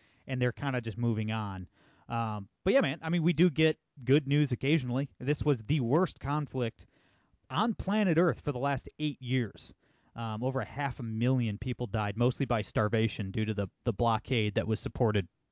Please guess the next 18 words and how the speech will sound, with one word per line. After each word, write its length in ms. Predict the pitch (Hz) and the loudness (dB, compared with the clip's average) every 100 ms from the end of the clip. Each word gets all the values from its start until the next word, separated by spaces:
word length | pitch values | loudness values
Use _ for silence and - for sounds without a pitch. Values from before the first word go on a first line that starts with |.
| _ _ | _ _
by 160 | 120 | 2
the 80 | 113 | 2
U 160 | 113 107 | 2 0
S 100 | - | 0
government 440 | - 107 101 92 | 0 0 -2 -6
for 100 | - | -6
eight 160 | 101 92 | -6 -4
years. 300 | 98 98 - - - - | -6 -8 -14 -20 -20 -10
Uh, 200 | - 110 120 | -4 -2 2
you 100 | 139 | 6
remember, 260 | 147 135 | 6 6
like, 240 | 107 101 - - _ _ _ | 4 -2 -10 -20 _ _ _
some 180 | - 170 | -4 2
of 40 | 151 | 4
the 80 | |
worst 300 | 131 147 127 | 6 4 4
war 160 | 135 139 | 4 4
crimes, 500 | - 143 120 113 - | 4 4 4 0 -8